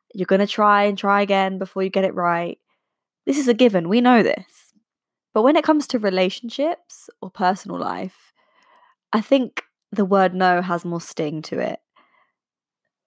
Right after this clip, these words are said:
This is where the word no still hurts.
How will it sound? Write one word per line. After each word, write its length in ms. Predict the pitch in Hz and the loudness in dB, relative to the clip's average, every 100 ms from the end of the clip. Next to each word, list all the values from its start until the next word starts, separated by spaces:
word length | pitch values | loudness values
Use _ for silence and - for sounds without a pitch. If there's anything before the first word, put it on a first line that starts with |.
| _ _ _ - | _ _ _ -6
This 140 | 247 | -4
is 100 | 262 | 2
where 200 | 262 240 | 4 6
the 80 | 226 | 4
word 260 | 214 208 202 | 4 2 2
no 200 | 208 202 | -2 -2
still 320 | - 254 247 | -2 2 6
hurts. 640 | 240 214 - - - - | 6 4 0 -10 -16 -18